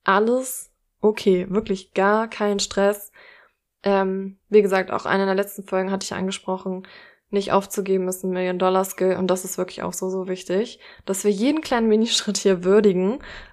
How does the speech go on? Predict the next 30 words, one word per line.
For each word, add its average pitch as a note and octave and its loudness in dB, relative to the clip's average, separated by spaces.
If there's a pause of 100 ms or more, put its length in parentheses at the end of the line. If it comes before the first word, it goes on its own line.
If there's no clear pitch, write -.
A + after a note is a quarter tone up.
Auch C#4 2
Fehler G3+ 4 (340)
sind A3+ 0
ein G3+ 0
Schritt G3+ -2
in G3 -2
die F#3+ 0
richtige F#3 -4
Richtung, F#3+ -4
wenn G3+ 2
du G3+ 2
eben F#3 2
was F3+ -6
daraus F3 -6
gelernt - -8
hast. - -16 (120)
Und G#3+ 6
ja, - 2
wie G3 6
ihr A3 8
schon A#3 2
mit A#3+ -4 (180)
oder G#3 2
jetzt F#3+ 0
hört, A#3 2 (460)
deswegen B3+ 4
braucht F#3 -2
man G3 -2
einen F3 -6 (400)
Plan. G#3 2